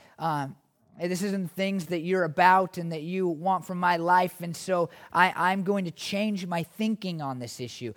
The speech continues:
that what I want and what I'm doing and what I'm thinking about is wrong, and I'm going to make my best effort to go i-, in your direction.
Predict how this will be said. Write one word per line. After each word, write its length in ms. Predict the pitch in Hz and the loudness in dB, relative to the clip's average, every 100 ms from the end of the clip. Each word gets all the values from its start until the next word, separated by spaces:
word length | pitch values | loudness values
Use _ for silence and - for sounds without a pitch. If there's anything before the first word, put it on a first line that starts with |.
| - - | -8 -4
that 160 | 190 | 2
what 160 | 196 180 | 4 6
I 260 | 180 202 | 8 6
want 460 | 202 185 190 190 190 | 4 2 2 2 -2
and 120 | 180 | -2
what 120 | 175 | 2
I'm 260 | 175 190 196 | 2 2 0
doing 420 | 170 196 190 180 | -2 -2 -2 -4
and 140 | 175 170 | -4 0
what 140 | 170 | 2
I'm 240 | 175 185 | 4 2
thinking 300 | 175 196 170 | -2 -4 -4
about 200 | 185 170 | 0 0
is 140 | 170 160 | 0 0
wrong, 420 | 185 190 180 165 | 2 4 2 0
and 100 | 170 | -2
I'm 200 | 175 180 | -2 -2
going 260 | 185 185 175 | -4 -4 -6
to 100 | 175 | -6
make 280 | 180 170 - - - - | -4 -4 -6 -20 -16 -2
my 440 | 175 180 180 165 | 2 4 4 0
best 320 | 160 170 165 175 | -2 -2 0 0
effort 380 | 165 165 160 | 0 -2 -6
to 100 | - | -6
go 340 | 156 165 160 156 - - - | -4 -2 -2 -6 -12 -20 -14
i-, 140 | 160 - | -12 -10
in 260 | 160 156 | -10 -8
your 440 | 151 165 165 160 151 - _ - | -4 -2 0 0 -4 -12 _ -8
direction. 720 | 156 147 143 - - - | -4 -2 -2 -6 -12 -14